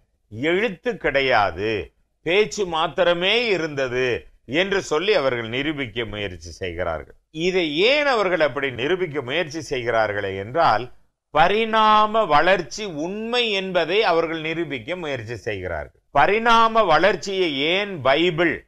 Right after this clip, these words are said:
ஒரு விசுவாசமுள்ள, ஒரு நம்பிக்கை நிறைந்த ஒரு கிறிஸ்தவன் ஏன் கட்டாயமாக எதிர்க்க வேண்டும் என்றால், ஏன் அதை நம்மாலே அங்கீகரிக்க இயலவே இயலாது என்றால், தேவன் படைத்த பொழுது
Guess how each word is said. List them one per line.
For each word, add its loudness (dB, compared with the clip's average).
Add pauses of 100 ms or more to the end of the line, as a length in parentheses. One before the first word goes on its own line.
(520)
ஒரு 0
விசுவாசமுள்ள, 2
ஒரு 2
நம்பிக்கை -2
நிறைந்த 0 (400)
ஒரு 0
கிறிஸ்தவன் 0
ஏன் 0
கட்டாயமாக 2 (120)
எதிர்க்க 2
வேண்டும் -2
என்றால், 2 (840)
ஏன் 6
அதை 0
நம்மாலே 2
அங்கீகரிக்க 0 (100)
இயலவே 4 (160)
இயலாது 4
என்றால், 2 (480)
தேவன் 0
படைத்த 2
பொழுது 0